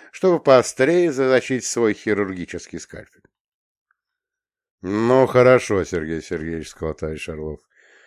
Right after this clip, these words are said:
"С Пиночетом мы разобрались. Сказать честно, окажись это существо в пределах нашей досягаемости, торчать бы его башке на колу. Теперь давайте поговорим о ваших американских крестниках.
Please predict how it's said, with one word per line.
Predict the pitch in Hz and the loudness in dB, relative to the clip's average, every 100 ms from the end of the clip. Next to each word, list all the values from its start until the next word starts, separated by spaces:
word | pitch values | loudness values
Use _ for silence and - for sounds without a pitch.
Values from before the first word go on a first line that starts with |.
| _ _ _ | _ _ _
"С | - | -10
Пиночетом | - 117 120 107 127 139 139 135 | -2 2 2 4 4 4 2 2
мы | 113 | 0
разобрались. | 107 95 95 95 87 69 - - _ _ _ _ | 0 0 0 0 -2 -6 -18 -20 _ _ _ _
Сказать | - - 113 131 117 | -10 -2 2 2 2
честно, | - 143 139 117 110 | 2 2 2 0 0
окажись | 95 113 110 131 117 | 2 2 2 -2 -2
это | 113 101 | -2 -2
существо | 95 101 - 104 - 110 107 | -6 -8 -8 -8 -4 -2 -2
в | _ _ _ _ | _ _ _ _
пределах | - 120 117 110 98 - | 0 0 4 2 2 -2
нашей | 98 92 92 | -4 -4 -6
досягаемости, | 90 98 92 107 110 107 - 104 101 _ _ _ _ _ | -6 -4 0 0 0 -4 -2 -2 -2 _ _ _ _ _
торчать | - 151 143 - 123 117 107 | 2 4 2 -2 2 4 2
бы | 113 | 2
его | 117 117 | 2 2
башке | 98 110 101 - 98 | 2 0 0 -2 -4
на | 92 | -4
колу. | 87 87 82 69 - _ _ _ _ _ _ _ _ _ _ _ _ _ _ - | -4 -4 -6 -10 -18 _ _ _ _ _ _ _ _ _ _ _ _ _ _ -2
Теперь | 131 156 160 | 0 4 4
давайте | 135 139 151 147 | 6 6 6 2
поговорим | 135 113 117 120 123 120 | -2 2 4 6 4 4
о | 117 | 4
ваших | 117 101 101 - | 4 2 -2 -2
американских | 101 101 98 95 - 101 | -2 -2 -2 -6 -4 -6
крестниках. | - 92 69 - - - - | -4 -6 -6 -16 -20 -20 -20